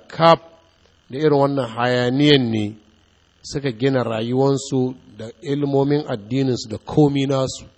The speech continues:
Ina fatan mun gano wannan da kyau. Allah shi kyauta. Wa qala Rasulullahi sallallahu alaihi wa alihi wa sallama,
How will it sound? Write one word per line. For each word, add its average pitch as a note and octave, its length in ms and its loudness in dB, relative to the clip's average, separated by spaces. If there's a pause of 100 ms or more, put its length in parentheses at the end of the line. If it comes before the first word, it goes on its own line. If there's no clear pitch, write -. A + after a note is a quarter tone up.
(1040)
Ina D3 140 0
fatan B2 280 -6
mun B2 140 -6
gano A#2+ 260 -2
wannan G#2+ 220 -6
da F2 80 -12
kyau. - 240 -18 (1600)
Allah B2 280 -6
shi - 120 -14
kyauta. - 320 -14 (1900)
Wa B2 140 -8
qala F#3+ 340 6
Rasulullahi D#3+ 840 2
sallallahu D3 800 2
alaihi D3 380 0
wa D3 360 2
alihi D3+ 280 0
wa C#3 100 0
sallama, D3+ 800 -2